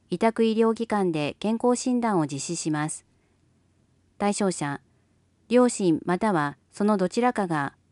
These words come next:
原子爆弾被爆者で、大分県内にお住まいの方。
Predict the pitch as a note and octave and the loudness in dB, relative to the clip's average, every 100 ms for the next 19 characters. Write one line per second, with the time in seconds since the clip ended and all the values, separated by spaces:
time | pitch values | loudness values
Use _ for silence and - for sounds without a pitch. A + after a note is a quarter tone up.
0 | F#3 G#3+ G#3+ A3+ A3+ G#3 F3+ D#3 E3+ G3 | 0 0 0 0 0 0 0 0 -2 -2
1 | - F3+ D#3 C#3+ C3 _ _ _ - A3 | -2 -6 -4 -6 -6 _ _ _ 0 2
2 | A#3+ A#3+ A#3+ B3 A#3 G#3 D#3 C#3+ - F3+ | 2 2 0 0 2 2 0 0 -2 -2
3 | F3+ F3 D#3+ D#3+ D3 D3 | 0 0 -2 -6 -4 -6